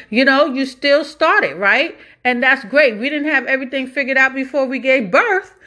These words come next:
but we still started it. The process started was good. Hey, let's bring it back. But we started it, <laughs> right? And look, we are doing a great job, right?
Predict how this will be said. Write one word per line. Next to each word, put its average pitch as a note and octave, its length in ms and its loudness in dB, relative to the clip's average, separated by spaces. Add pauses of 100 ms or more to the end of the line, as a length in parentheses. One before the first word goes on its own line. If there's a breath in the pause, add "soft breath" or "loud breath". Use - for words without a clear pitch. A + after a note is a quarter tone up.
(180 loud breath)
but A#3+ 200 2
we C#4 120 -2
still D4 360 2
started D4+ 520 0
it. C4 280 -2
The A3 80 -6
process C#4+ 520 -6
started A3+ 460 -10
was F3+ 180 -10
good. C4 400 -8
Hey, E4 480 2
let's A#3 220 -6
bring A3 220 -8
it G#3 100 -12
back. - 260 -14
But B3+ 300 -4
we E4+ 160 -8
started D4+ 640 -2
it, G#3 320 -6
<laughs> - 20 -8
right? D4+ 400 -2 (1600 loud breath)
And C4 340 2
look, C4+ 400 -2 (120)
we C4+ 260 -4
are C4 140 2
doing A#3+ 420 -2
a G#3+ 80 4
great G3+ 480 0
job, F3 420 0
right? F#3 360 0